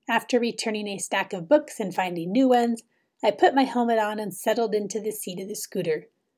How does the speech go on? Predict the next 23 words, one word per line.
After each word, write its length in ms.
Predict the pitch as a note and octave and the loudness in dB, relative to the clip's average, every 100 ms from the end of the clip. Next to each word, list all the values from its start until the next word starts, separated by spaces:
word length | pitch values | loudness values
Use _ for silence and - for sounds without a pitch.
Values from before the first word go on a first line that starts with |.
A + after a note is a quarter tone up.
| _ _ - | _ _ -4
My 100 | C4+ | 0
hands 340 | E4+ D4+ C4 | 4 2 4
felt 200 | A#3+ A#3 | 2 2
a 60 | A3 | 0
little 240 | G3+ F3 | 0 0
shaky 460 | - A#3 A#3+ G3 E3 | -2 -2 -4 -2 -4
as 120 | D#3+ | -2
I 100 | F3+ | -6
started 460 | - G#3 G3 D#3 | 0 0 0 -2
it 220 | F3 - _ _ _ _ A#3+ | -4 -4 _ _ _ _ -8
and 160 | F#3 | -8
put 160 | - B3 | 0 0
it 100 | G#3+ | 2
into 280 | G3 F#3+ E3+ | -4 -6 -6
gear. 420 | F3+ F3+ D3+ - _ _ _ _ _ | -2 -2 -4 -10 _ _ _ _ _
As 140 | B3 A#3 | 2 4
I 100 | A3+ | 4
pulled 320 | - F4 C#4 | 4 4 8
out 160 | A3+ G3 | 6 6
of 60 | |
the 80 | F#3+ | -2
parking 440 | - B3 A#3+ G3 | -4 -6 -4 -4
lot, 180 | D#3+ D#3 | -2 -4